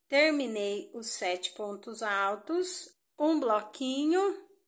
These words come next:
quatro pontos altos, e agora vamos novamente trocar a nossa linha.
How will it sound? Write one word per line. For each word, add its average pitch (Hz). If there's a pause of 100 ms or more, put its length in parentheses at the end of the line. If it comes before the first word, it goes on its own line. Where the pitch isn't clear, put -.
(4000)
quatro 277
pontos 240
altos, 247 (540)
e 262
agora 247
vamos 247
novamente 247
trocar 233
a 247
nossa 240
linha. 190